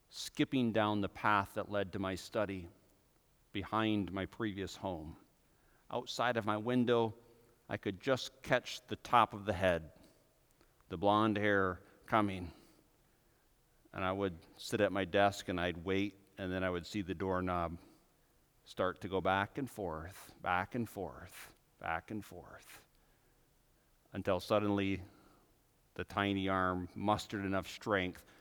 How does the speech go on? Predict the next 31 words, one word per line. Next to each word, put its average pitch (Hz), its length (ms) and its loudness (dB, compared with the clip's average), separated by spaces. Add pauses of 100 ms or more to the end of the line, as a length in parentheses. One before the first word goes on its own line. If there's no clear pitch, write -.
(200)
to - 80 -8
turn 113 360 2
it 104 180 2
and 104 200 -4
open 110 300 2
the 101 80 2
door 92 500 -2 (640)
and 104 180 0
burst 110 380 2
in, 92 300 0 (600)
"Daddy." 113 520 4 (3000)
Now, 101 100 2
I'm 131 160 6
not 120 180 4
pretending 107 400 2
I'm 90 140 0
a 82 60 -4
perfect - 400 -6
parent, 87 320 -4 (100)
but 101 100 -2
I 113 120 2
never 98 280 0
locked 82 360 -4
that 85 200 -10
door. 78 400 -14 (1800)
I 131 120 4
never 98 240 4
hid 90 140 0
underneath 85 360 -2
my 80 160 -8
desk. 78 640 -8